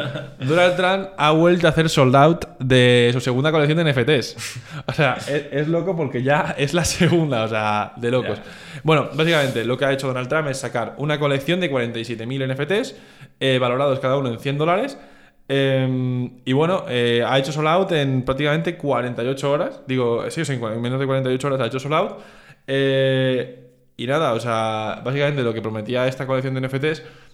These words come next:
Speaker 2: es que si comprabas más de X cantidad, eh, ibas a poder asistir a una cena de gala donde iba a estar él.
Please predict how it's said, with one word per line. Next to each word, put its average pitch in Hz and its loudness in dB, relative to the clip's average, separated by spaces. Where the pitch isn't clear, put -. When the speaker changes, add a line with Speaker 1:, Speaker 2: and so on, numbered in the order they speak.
Speaker 2:
es - -6
que 117 -2
si 113 -10
comprabas 131 -4
más 139 -4
de 117 -4
X 135 -8
cantidad, 139 -4
eh, 131 0
ibas 143 -4
a 147 -6
poder 139 -2
asistir 139 -4
a 147 -2
una 139 -4
cena 135 -6
de 131 -2
gala 147 -2
donde 123 -4
iba 123 -4
a - -10
estar 113 -8
él. 107 -10